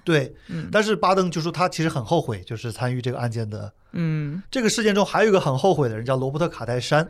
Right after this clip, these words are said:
Speaker 2: 这就是非常有名的 Kim Kardashian 他们一家的父亲。
Speaker 1: 我们很快就会聊到他在这个案件中起到的作用。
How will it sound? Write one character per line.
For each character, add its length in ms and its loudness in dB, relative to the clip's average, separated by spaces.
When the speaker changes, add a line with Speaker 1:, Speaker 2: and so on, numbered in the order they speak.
Speaker 2:
这 160 -2
就 120 0
是 240 0
非 120 0
常 140 4
有 140 2
名 120 -2
的 80 -2
Kim 280 2
Kardashian 720 0
他 120 0
们 160 2
一 60 -2
家 160 0
的 60 0
父 200 -2
亲。 300 -8
Speaker 1:
我 100 2
们 100 4
很 140 2
快 180 4
就 120 4
会 100 4
聊 160 4
到 140 4
他 140 2
在 100 4
这 80 0
个 80 2
案 100 4
件 140 0
中 160 -2
起 100 -8
到 120 -2
的 80 -2
作 180 0
用。 120 0